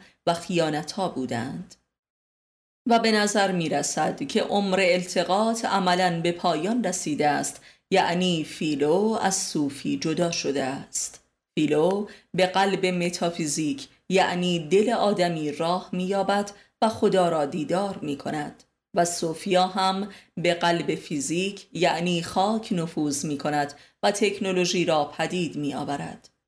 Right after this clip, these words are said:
و اینک خدا و تکنولوژی در مقابل یکدیگر قرار دارند. در واقع بشریت هم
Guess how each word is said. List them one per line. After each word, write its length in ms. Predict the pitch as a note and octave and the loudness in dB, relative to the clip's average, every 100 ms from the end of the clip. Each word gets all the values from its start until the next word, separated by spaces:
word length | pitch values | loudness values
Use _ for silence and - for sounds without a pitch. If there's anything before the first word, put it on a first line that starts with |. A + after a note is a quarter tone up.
| _ | _
و 40 | - | -2
اینک 560 | B2+ D3+ D#3+ F3 F3+ - _ _ - | 0 -2 -2 -2 -2 -12 _ _ 0
خدا 360 | E3+ E3+ F3+ | 4 6 6
و 120 | F3+ | 4
تکنولوژی 1000 | F3+ - E3+ F3 D3+ D3 C#3 D#3+ F#3 G3 G3 - - | 2 0 -2 -2 -2 0 0 0 0 -4 -8 -18 0
در 180 | E3+ F3 | 2 2
مقابل 520 | E3+ E3 F3+ F3 F3 | 2 4 4 4 2
یکدیگر 720 | F#3 G3+ E3+ - E3+ - F#3 | 2 0 -4 -4 -6 0 0
قرار 440 | A#3 E3 C#3+ C3+ C3+ | 0 -2 -2 -2 -4
دارند. 600 | C#3 D3 D3 D3+ G3+ - _ _ _ _ - | -4 -4 -4 -8 -12 -18 _ _ _ _ 0
در 160 | A3 G#3+ | 2 4
واقع 440 | G3+ F#3+ G#3 F#3+ | 2 2 2 0
بشریت 800 | E3+ F#3+ - E3+ E3 E3+ F3+ - | 0 -2 0 -2 -2 -4 -2 -4
هم 320 | E3 C#3+ | -4 -4